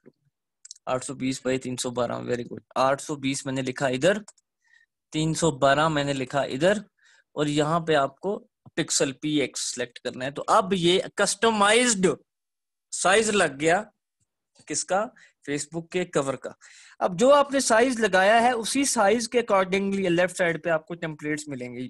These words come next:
याद रखिए, ठीक है। जो साइज लगाया है उसी के accordingly आपको टेम्पलेट्स मिलेंगे। अब आप यहाँ से सिलेक्ट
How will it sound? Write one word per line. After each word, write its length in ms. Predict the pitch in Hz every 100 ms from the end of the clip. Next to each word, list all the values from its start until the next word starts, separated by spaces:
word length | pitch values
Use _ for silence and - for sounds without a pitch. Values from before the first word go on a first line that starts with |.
| -
याद 240 | 135 131
रखिए, 300 | 127 - - - _ _ _ _ _ _ _ _ _ - -
ठीक 200 | - 165
है। 100 | 185 233 _ _ _ _ _ _ _
जो 160 | 151 196
साइज 340 | - 147 143
लगाया 360 | 147 135 127 131
है 160 | 156
उसी 300 | 202 147 -
के 140 | 202 180
accordingly 580 | 147 143 143 147 143 147
आपको 280 | 131 - 170
टेम्पलेट्स 640 | 151 135 127 127 135 -
मिलेंगे। 600 | 135 123 127 147 135 117 117 _ _ _ _ _ _ _ _ _ _ _ -
अब 200 | 156 156
आप 300 | 156 175 175
यहाँ 280 | 160 151 156
से 380 | 165 156 160
सिलेक्ट 400 | 160 147 156 -